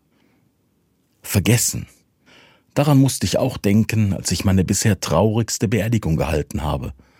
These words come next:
Da habe ich eine Frau beerdigt und nur eine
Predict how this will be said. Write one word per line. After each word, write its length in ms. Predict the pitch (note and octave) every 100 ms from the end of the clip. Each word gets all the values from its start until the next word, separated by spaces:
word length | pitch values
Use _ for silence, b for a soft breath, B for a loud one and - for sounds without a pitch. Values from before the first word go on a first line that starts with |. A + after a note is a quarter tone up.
| b b b b b
Da 100 | -
habe 120 | F2+ G2
ich 120 | F2+
eine 140 | D2+
Frau 340 | - F2+ B2 C3+
beerdigt 580 | B2+ E2+ G#2+ A#2 -
und 100 | G2+
nur 120 | G#2 E2+
eine 200 | F#2